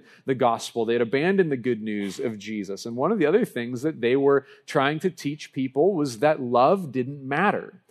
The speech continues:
It doesn't matter. Your faith is a personal relationship with God, and your faith is only about what it gets for you in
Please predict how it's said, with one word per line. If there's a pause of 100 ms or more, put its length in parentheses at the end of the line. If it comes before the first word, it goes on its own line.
(220)
It
doesn't
matter.
Your
faith (240)
is
a
personal
relationship (180)
with
God, (160)
and
your
faith
is
only
about
what
it
gets
for
you
in